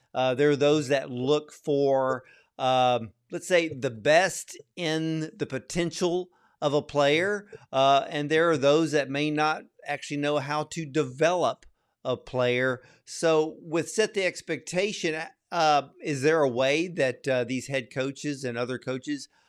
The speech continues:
uh, well, can be better at what they're doing? Not just, you know, putting out a great game plan, but providing these young men with a better game plan for life.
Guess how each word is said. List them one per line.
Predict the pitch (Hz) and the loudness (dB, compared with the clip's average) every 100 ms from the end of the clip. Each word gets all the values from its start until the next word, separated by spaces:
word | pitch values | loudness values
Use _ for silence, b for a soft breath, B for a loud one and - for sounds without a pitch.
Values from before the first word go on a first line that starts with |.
| _ _ | _ _
uh, | 127 127 123 107 - - - | -4 -2 -4 -8 -16 -18 -12
well, | 107 123 | -6 -6
can | 131 135 | -6 -6
be | 131 | -6
better | 117 135 156 185 170 | -6 -2 -2 -2 -4
at | |
what | 151 175 | -2 -2
they're | 175 170 | 0 -4
doing? | 139 175 190 127 139 | 0 0 0 -2 -2
Not | 208 226 196 | -2 -4 -4
just, | 208 190 - - _ _ _ - | -2 -2 -4 -18 _ _ _ -8
you | 185 | 0
know, | 170 | 2
putting | 160 - 202 190 185 | 0 -2 -2 0 0
out | 165 | 0
a | 139 | 0
great | 135 147 147 135 117 | 0 -2 -2 -12 -2
game | 147 202 240 | 0 0 -2
plan, | 202 139 131 123 120 120 117 _ _ _ - | -4 -2 -2 -2 -2 -4 -8 _ _ _ -14
but | 123 147 143 | -2 0 0
providing | 143 110 110 135 170 185 180 180 151 | -6 -4 -2 0 0 -2 -2 -2 -4
these | 127 156 131 | -4 -4 -2
young | 139 139 127 | -2 -2 -2
men | 135 156 147 | -2 -2 -2
with | 127 113 | -2 -4
a | |
better | 110 131 123 | -2 0 0
game | 113 123 131 | -2 -4 -4
plan | - 123 120 | -6 -10 -12
for | 113 110 | -12 -8
life. | 120 87 - _ | -6 -8 -12 _